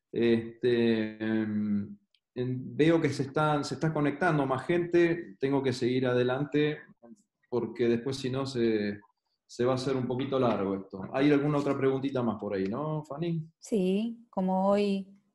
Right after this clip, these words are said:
Speaker 2: bueno, uno de los tratamientos no térmicos va a ser la ablación mecanoquímica, que en la primer encuentro no pudimos llegar a hablar. Eh, la pregun-, la segunda pregunta es si en la práctica habitual realizan ablación mecanoquímica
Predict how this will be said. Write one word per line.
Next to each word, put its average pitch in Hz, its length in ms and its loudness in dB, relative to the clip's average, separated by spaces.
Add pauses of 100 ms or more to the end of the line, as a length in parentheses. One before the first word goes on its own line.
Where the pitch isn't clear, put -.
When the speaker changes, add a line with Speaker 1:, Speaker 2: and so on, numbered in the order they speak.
Speaker 2:
bueno, 185 300 -2
uno 190 200 0
de 190 80 2
los 185 120 0
tratamientos 190 540 0
no 190 120 0
térmicos 190 440 0
va 185 60 -2
a 180 40 -6
ser 185 380 -2
la 180 120 -2
ablación 180 320 -4
mecanoquímica, 196 880 -4
que 175 260 0
en 175 360 -4
la 170 140 -2
primer 180 340 -4
encuentro 185 360 0
no 180 140 -4
pudimos 180 400 -4 (600)
llegar 175 240 2
a 180 60 4
hablar. 226 480 4 (680)
Eh, 175 500 -2
la 170 200 -6
pregun-, 185 380 -2
la 185 140 -2
segunda 185 420 0
pregunta 190 540 4
es 185 320 2 (1040)
si - 260 -4
en 185 100 0
la 175 100 0
práctica 190 420 2
habitual 190 520 2
realizan 175 680 -2
ablación 165 560 -4
mecanoquímica 160 880 -4